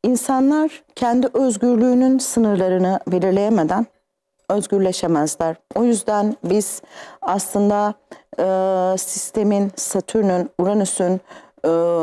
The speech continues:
arasındaki bu sert münakaşalarla, e, başkalarının haklarına, başkalarının tercihlerine, başkalarının kişisel özelliklerine, başkalarının fiziksel görünümüne, başkalarının, e,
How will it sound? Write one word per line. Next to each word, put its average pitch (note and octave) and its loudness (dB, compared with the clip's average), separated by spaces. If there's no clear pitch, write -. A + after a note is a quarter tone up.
arasındaki F#3+ -2
bu F3 0
sert - -4
münakaşalarla, F#3+ 0
e, F3 -2
başkalarının G#3+ 0
haklarına, F3 -2
başkalarının F#3+ -2
tercihlerine, F3 -4
başkalarının F#3+ -2
kişisel G3+ -4
özelliklerine, E3+ -2
başkalarının G#3+ 0
fiziksel G3+ -2
görünümüne, E3+ 0
başkalarının, G3+ 0
e, F#3 0